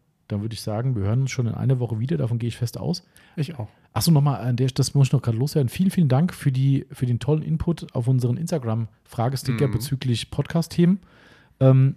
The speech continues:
Speaker 1: habe ich sogar gerade ganz aktuell vom lieben Max auch nochmal eine Voice bekommen heute Morgen. Ähm,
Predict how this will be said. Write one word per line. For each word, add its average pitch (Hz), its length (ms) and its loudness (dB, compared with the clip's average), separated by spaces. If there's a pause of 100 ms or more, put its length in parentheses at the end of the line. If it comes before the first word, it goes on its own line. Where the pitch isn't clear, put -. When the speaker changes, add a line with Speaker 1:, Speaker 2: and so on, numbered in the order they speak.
Speaker 1:
habe 120 160 -2
ich - 60 -2
sogar 135 220 2
gerade 139 360 -2
ganz 147 200 0
aktuell 143 420 0
vom 123 400 0
lieben 120 280 0
Max 139 260 2
auch 143 200 0
nochmal 143 280 6
eine 127 160 4
Voice 127 280 2
bekommen 156 420 0
heute 156 180 2
Morgen. 147 360 2 (500)
Ähm, 127 140 4